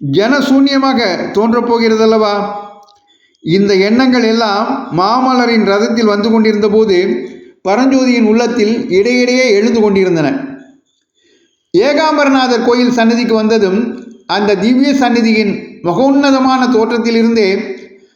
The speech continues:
அதுதான் ஏகாம்பரர் கோயிலா இருக்க வேண்டுமென்று பரஞ்சோதி யூகித்து,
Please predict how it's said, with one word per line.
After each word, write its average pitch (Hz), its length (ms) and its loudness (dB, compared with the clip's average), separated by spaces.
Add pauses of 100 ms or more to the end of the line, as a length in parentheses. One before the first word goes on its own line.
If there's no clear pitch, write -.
அதுதான் 208 640 0
ஏகாம்பரர் 220 640 0
கோயிலா 220 260 2
இருக்க 220 340 0
வேண்டுமென்று 202 880 0 (100)
பரஞ்சோதி 226 640 0
யூகித்து, 202 720 0